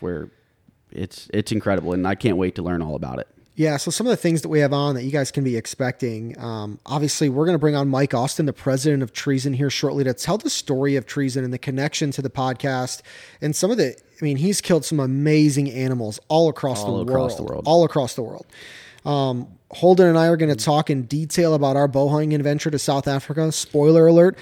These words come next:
Speaker 2: some big animals hit the
Speaker 1: <laughs>
Speaker 2: ground.
Speaker 1: Yeah, and you're
Speaker 2: Uh,
Speaker 1: going on a bear hunt too, so we're
Speaker 2: Yep.
Speaker 1: gonna have to talk about that.
Speaker 2: In two weeks, I'll be leaving for Maine with my father-in-law and brother-in-law, so we'll do an episode from bear camp,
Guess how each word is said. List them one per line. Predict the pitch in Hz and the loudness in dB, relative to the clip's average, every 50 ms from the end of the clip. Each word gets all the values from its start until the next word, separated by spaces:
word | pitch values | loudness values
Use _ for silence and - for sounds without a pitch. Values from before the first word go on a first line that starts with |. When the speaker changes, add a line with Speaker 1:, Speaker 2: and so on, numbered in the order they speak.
| - - | -14 -12
Speaker 2:
some | - - - 180 180 | -2 0 2 2 2
big | 156 117 - 165 160 160 143 151 | 2 4 6 8 8 8 8 6
animals | 147 147 151 147 139 143 131 127 - - | 6 6 6 6 4 4 2 2 2 2
hit | 156 139 - | 2 2 2
the | - 151 | 2 2
Speaker 1:
<laughs> | 135 | 2
Speaker 2:
ground. | 127 127 - 135 143 156 170 180 - - - - - - | 2 2 2 2 0 0 -2 -2 -4 -8 -12 -12 -12 -2
Speaker 1:
Yeah, | - 127 127 123 | 4 6 8 10
and | 120 120 | 12 10
you're | 123 135 | 10 10
Speaker 2:
Uh, | |
Speaker 1:
going | 156 147 139 131 | 10 8 8 8
on | 123 120 | 8 6
a | 113 | 6
bear | 107 107 110 110 | 6 6 4 6
hunt | 117 123 110 - - | 4 4 2 2 0
too, | - 110 98 104 120 - | 0 2 2 2 0 -2
so | - - 107 | -4 0 2
we're | 101 | 4
Speaker 2:
Yep. | 101 | 6
Speaker 1:
gonna | 101 107 104 | 6 6 4
have | 101 - | 2 0
to | - | -2
talk | - 117 107 107 - | 0 0 0 0 2
about | 110 98 95 - | 0 0 0 0
that. | 107 95 98 104 - - | -2 -2 -2 -4 -4 -6
Speaker 2:
In | 160 151 | -6 -4
two | - - - 196 190 | -2 0 2 2 4
weeks, | 180 180 190 196 - - | 4 4 2 2 2 4
I'll | 196 170 165 | 4 6 6
be | 165 165 | 6 6
leaving | 160 165 165 175 175 160 | 4 4 4 4 2 2
for | - 175 160 | 2 0 2
Maine | 151 151 147 147 147 160 175 | 2 4 4 4 4 4 4
with | 175 170 - | 2 2 2
my | 165 143 135 | 2 0 0
father-in-law | - - 135 127 139 151 156 156 151 151 151 156 | 0 0 0 0 2 2 2 2 2 2 2 2
and | 160 160 | 2 2
brother-in-law, | 147 139 139 147 143 143 139 143 180 | 2 0 2 0 0 0 0 -2 -2
so | 196 - - 131 | -2 -4 -4 -2
we'll | 131 139 | -2 0
do | 139 147 143 | 0 2 2
an | 139 | 2
episode | 143 139 165 151 - 160 143 135 | 0 0 -2 -2 0 0 0 0
from | - - - 147 139 147 170 170 | -2 -4 -2 0 2 2 2 2
bear | 143 156 143 143 139 | 2 4 4 4 2
camp, | 139 - 165 147 151 175 202 - | 2 0 0 0 2 0 -2 -6